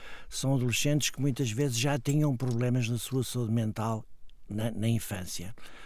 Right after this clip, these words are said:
Daí que a educação para a internet, a educação para a utilização de telemóvel tem que começar de uma forma muito precoce,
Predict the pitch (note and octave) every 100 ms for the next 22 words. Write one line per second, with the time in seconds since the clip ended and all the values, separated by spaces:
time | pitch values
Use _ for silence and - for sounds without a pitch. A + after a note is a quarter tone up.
0 | - - A#2 A2+ C#3 C#3 - B2+ B2 -
1 | C3+ - C#3 B2+ A#2 A#2 A#2 A#2 A2+ G#2
2 | G2+ C3+ - G#2+ G#2 - A2+ - B2 G#2+
3 | G#2+ - G#2+ G#2 G2 G#2+ G#2 G#2+ G#2 G#2
4 | A2 A#2 A#2+ A#2 A2+ G#2 G#2 - A#2 A#2
5 | A#2 - A#2+ A#2+ A2+ B2+ B2+ - G#2+ A2
6 | G#2+ A#2+ - -